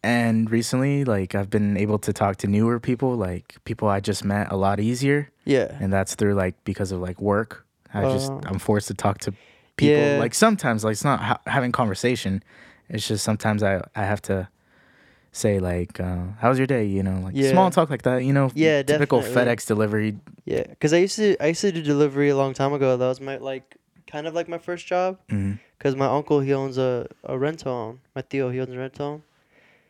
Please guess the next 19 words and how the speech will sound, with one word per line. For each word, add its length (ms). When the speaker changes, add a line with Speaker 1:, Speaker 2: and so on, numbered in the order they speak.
Speaker 2:
And 560
so 100
I 140
worked 240
there 100
for 420
a 100
good 200
while, 640
and 680
I 140
was, 320
like, 300
still 380
very 320
shy 640
and 160
very, 240
like, 220